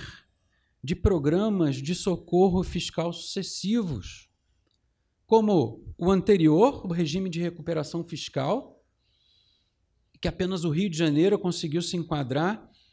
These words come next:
outros dois estados tentaram e não conseguiram, e pelo atual, encaminhado semana passada ao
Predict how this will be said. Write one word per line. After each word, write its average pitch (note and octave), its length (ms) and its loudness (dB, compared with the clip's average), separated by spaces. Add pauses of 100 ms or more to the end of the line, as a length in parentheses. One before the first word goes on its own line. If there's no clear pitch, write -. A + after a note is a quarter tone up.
(160)
outros E3+ 340 -2
dois E3 220 0
estados E3 460 -2
tentaram F3 580 -4
e - 20 0
não D#3+ 160 0
conseguiram, D3 800 -2 (840)
e A#3+ 80 0
pelo B3+ 240 4
atual, A#3+ 800 2 (1700)
encaminhado D#3 640 2
semana D3 320 -2
passada C#3 840 -2
ao B2+ 640 -2